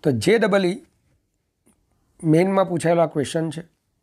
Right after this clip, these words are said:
સમાન કંપ વિસ્તાર, ધારો કે અહીંયા પણ કંપ વિસ્તાર આપણે બે સેન્ટીમીટર લઈ લઈએ. આવા તરંગ સ્પંદો એકબીજા તરફ ગતિ કરે છે અને માધ્યમના કોઈ પી બિંદુ પાસે સંપાત થાય છે.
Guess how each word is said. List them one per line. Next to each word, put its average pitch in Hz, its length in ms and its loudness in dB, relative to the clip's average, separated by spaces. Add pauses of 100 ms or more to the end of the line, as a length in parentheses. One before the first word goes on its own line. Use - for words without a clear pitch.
(1300)
સમાન 214 480 2
કંપ 208 260 -4
વિસ્તાર, 170 320 -2
ધારો 151 220 0
કે 175 100 -2
અહીંયા 170 180 0
પણ 180 180 -4
કંપ 170 280 -4
વિસ્તાર 170 400 -2
આપણે 170 200 -8
બે 156 240 0
સેન્ટીમીટર 139 640 -6
લઈ 90 200 -14
લઈએ. - 160 -20 (3250)
આવા 202 200 4
તરંગ 202 320 0
સ્પંદો 190 340 -2
એકબીજા 180 360 0
તરફ 180 260 0
ગતિ 156 320 -4
કરે 127 300 -4
છે - 140 -20 (1700)
અને 156 140 2
માધ્યમના 156 520 2
કોઈ 175 180 -4
પી 170 200 -4
બિંદુ 156 280 -4
પાસે 156 280 -2
સંપાત 127 460 -8
થાય 80 180 -20
છે. - 260 -20